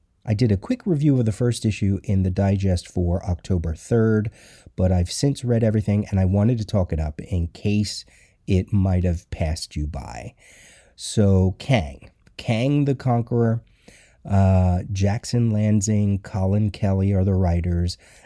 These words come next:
an amazing art team by Carlos Magno and Espen Grundchen on colors, Joe Carabagna on letters, Mike Del Mundo doing the covers that are, uh,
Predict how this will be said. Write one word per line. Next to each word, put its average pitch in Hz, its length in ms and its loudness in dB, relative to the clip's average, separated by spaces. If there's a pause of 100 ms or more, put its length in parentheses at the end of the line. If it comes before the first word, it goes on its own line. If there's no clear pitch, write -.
(120)
an 101 120 4
amazing 117 800 4
art 107 240 0
team 104 340 0
by 92 180 2
Carlos 90 540 2
Magno 110 760 0
and 90 340 0
Espen 87 500 -2
Grundchen 104 640 0
on 85 140 -4
colors, 92 680 -2 (540)
Joe 113 220 4
Carabagna 92 800 0
on 90 240 -2
letters, 80 460 -4 (400)
Mike 117 240 0
Del 123 160 2
Mundo 143 460 0
doing 117 320 2
the 104 80 0
covers 202 640 -4 (420)
that 110 640 0
are, 98 880 0
uh, 120 300 -8